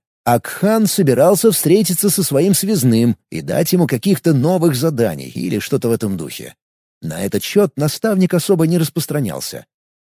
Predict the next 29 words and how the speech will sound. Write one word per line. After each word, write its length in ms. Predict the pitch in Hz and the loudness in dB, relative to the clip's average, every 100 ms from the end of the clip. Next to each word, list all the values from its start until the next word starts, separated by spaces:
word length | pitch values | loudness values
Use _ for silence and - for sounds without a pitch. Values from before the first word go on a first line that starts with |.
| _ _ | _ _
Мне 340 | 62 71 110 120 | -12 -4 -2 0
даже 280 | 127 131 | 0 0
захотелось 580 | 123 123 123 139 139 131 | 0 0 0 2 2 0
сходить 420 | - 117 113 139 | -2 -4 -2 -2
с 120 | - 110 | -2 -2
ними 360 | 110 180 110 | 2 2 2
в 120 | 80 | -2
то 120 | - 120 | -2 0
загадочное 580 | 120 117 120 - 104 | 0 0 0 -2 -2
место, 360 | 117 196 - - | 0 0 -2 -6
о 180 | - 117 | -8 -4
котором 400 | 127 135 131 113 | 0 2 2 2
он 300 | 175 202 127 | 4 4 4
давным-давно 800 | 170 117 120 180 113 95 135 160 | 2 2 2 2 2 0 0 0
предупреждал 800 | 180 180 147 123 101 90 62 - _ - | 2 0 0 -2 -2 -6 -8 -14 _ -4
и 80 | |
предлагал 480 | 117 127 117 101 95 | 0 2 2 0 0
мне 300 | 90 113 208 | 0 2 2
искать 400 | 220 - 117 147 | 0 0 -2 0
там 160 | - 165 | 0 -2
спасение. 680 | - 185 - 233 82 62 - _ _ _ _ _ _ _ _ | -2 -4 -2 -4 -4 -8 -16 _ _ _ _ _ _ _ _
«Скоро 380 | - - 170 190 | -14 -2 2 6
вечер. 500 | 190 196 165 87 - - _ | 6 6 4 -2 -10 -18 _
Предлагаю 520 | 92 101 120 147 151 | -6 0 2 4 4
собраться 520 | - 131 165 160 156 | 2 2 4 4 2
в 40 | 117 | 2
зале 300 | 143 165 139 | 2 2 2
главы 300 | 143 147 147 | 2 0 0
клана, 480 | 156 143 73 62 | 0 -2 -2 -10